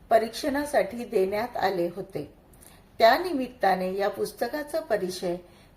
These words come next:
सर्वांनाच व्हावा म्हणून हा छोटासा प्रयत्न. वाढता विकासाचा वेग, विभक्त कुटुंब पद्धती, तंत्रज्ञानाचा वाढता आवाका, जागतिकीकरण,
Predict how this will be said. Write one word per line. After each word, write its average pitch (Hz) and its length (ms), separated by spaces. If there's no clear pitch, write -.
सर्वांनाच 262 760
व्हावा 165 400
म्हणून 214 340
हा 233 100
छोटासा 185 520
प्रयत्न. 151 580
वाढता 190 440
विकासाचा 220 680
वेग, 180 200
विभक्त 240 580
कुटुंब 185 320
पद्धती, 175 640
तंत्रज्ञानाचा 254 840
वाढता 196 440
आवाका, 165 600
जागतिकीकरण, 180 840